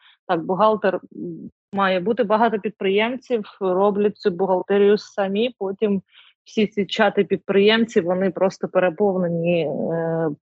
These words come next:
цими порадами, як правильно здати там той податок, як правильно заповнити звіт, як правильно написати опис, коментар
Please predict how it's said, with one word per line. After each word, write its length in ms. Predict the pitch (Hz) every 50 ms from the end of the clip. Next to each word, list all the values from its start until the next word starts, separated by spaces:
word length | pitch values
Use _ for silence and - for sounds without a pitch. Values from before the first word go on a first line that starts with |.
| _ _ _
цими 220 | - 180 175 170
порадами, 580 | 170 - 185 190 208 214 190 180 185 175 170 165
як 120 | 175 170 - -
правильно 500 | 202 180 175 160 160 165 160 160 160 165
здати 380 | 147 165 175 170 165 165 156 -
там 180 | - 156 156 160 - _ _ - - _ _ -
той 120 | 180 170
податок, 580 | 160 - 175 160 196 202 208 202 202 175 - 185
як 100 | 165 - _ -
правильно 420 | - 185 180 175 170 165 165 160
заповнити 580 | 156 180 - - 180 170 170 165 160 - 170 156
звіт, 380 | 147 160 175 214 214 214 208 - _ - - - - - _ _ _ _ _ _ _ _
як 220 | 202 202 196 -
правильно 500 | - 220 214 208 208 208 208 208 196 196
написати 680 | 202 202 190 - 226 - - 226 202 202 196 - 202 196 -
опис, 380 | 202 220 208 - 202 - _ _ -
коментар 520 | - 208 208 214 202 196 214 202 202 190